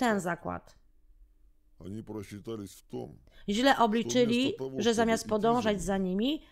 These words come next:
Speaker 1: ludzie
Speaker 2: ludzie
Speaker 1: czasami
Speaker 2: innego
Speaker 1: dokonują
Speaker 2: делают
Speaker 1: własnych
Speaker 2: swój
Speaker 1: wyborów.
Speaker 2: wybór.
Speaker 1: Gdyby zaledwie kilka dekad temu nie
Speaker 2: Jeśli
Speaker 1: przegrali,
Speaker 2: by
Speaker 1: świat byłby
Speaker 2: bukvalnie
Speaker 1: teraz
Speaker 2: несколько
Speaker 1: skazany na
Speaker 2: десятилетий
Speaker 1: zagładę.
Speaker 2: назад
Speaker 1: Ale
Speaker 2: они
Speaker 1: teraz to już nie
Speaker 2: проиграли,
Speaker 1: ma znaczenia.
Speaker 2: мир был бы сейчас обречён.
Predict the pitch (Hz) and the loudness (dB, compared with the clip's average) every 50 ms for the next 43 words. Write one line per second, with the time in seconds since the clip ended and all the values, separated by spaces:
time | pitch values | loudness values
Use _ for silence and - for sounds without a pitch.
0 | - - _ - - 226 254 277 240 277 262 254 247 - 247 247 240 233 214 220 | -20 -20 _ -10 -4 0 0 2 4 2 2 2 0 0 2 2 2 2 2 2
1 | 208 220 220 220 214 214 196 208 214 214 214 202 190 208 190 240 226 196 196 180 | 2 2 2 2 2 2 2 2 0 0 0 0 0 0 2 2 4 4 2 0
2 | - - - - - - - - - 220 190 247 226 233 208 226 233 247 214 247 | -2 -6 -14 -14 -14 -14 -10 -2 0 4 4 6 6 6 6 6 4 4 2 0
3 | 254 - 294 285 - - 285 214 262 285 285 262 247 - - 240 233 226 220 220 | -2 -2 -4 -2 0 0 0 2 2 2 2 2 -4 -2 0 0 2 2 2 2
4 | 233 226 - - 240 214 220 208 190 190 196 214 269 269 269 - - 277 269 226 | 2 0 0 -2 0 0 2 2 2 2 0 0 0 -2 -4 0 0 0 0 2
5 | 220 254 214 233 233 240 226 226 - - - 220 190 214 208 214 202 202 196 175 | 0 0 2 2 2 2 0 0 -2 -2 -4 -2 0 0 2 2 0 0 0 -2
6 | 202 - 190 185 175 175 170 170 175 190 196 185 202 170 165 - - 285 262 233 | -2 -2 0 0 0 -2 -2 -4 -4 -6 -6 -8 -10 -10 -4 -2 0 2 2 2
7 | 202 226 220 214 196 196 196 190 180 175 - 185 175 175 165 160 165 165 160 - | 2 2 2 2 2 0 0 -2 -2 -2 -2 -4 -2 -2 -2 -4 -4 -6 -6 -4
8 | 175 165 165 165 165 175 _ _ _ _ _ - - - - - - - - _ | -6 -6 -6 -6 -8 -10 _ _ _ _ _ -20 -20 -20 -20 -20 -20 -20 -20 _
9 | _ _ _ - 95 104 127 139 131 120 110 123 123 117 110 110 101 104 98 - | _ _ _ -18 -14 -12 -10 -10 -10 -8 -8 -8 -8 -8 -10 -12 -12 -14 -14 -10
10 | 120 113 101 - 107 98 95 104 107 95 - - 82 78 - | -10 -10 -10 -10 -12 -12 -12 -12 -12 -14 -16 -18 -18 -18 -18